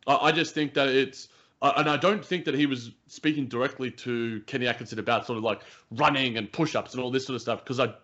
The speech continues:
don't think Kenny's that kind of guy. We saw some great moments and, you know, Kenny Atkinson standing up for Kyrie Irving,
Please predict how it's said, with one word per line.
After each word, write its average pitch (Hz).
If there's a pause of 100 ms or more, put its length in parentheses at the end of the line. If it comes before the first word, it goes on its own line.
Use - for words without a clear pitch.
don't 170
think 220
Kenny's 160
that 135
kind 131
of 101
guy. 113 (340)
We 139
saw 165
some 214
great 135
moments 123
and, 117 (300)
you 131
know, 131
Kenny 147
Atkinson 131
standing 131
up 131
for 127
Kyrie 123
Irving, 123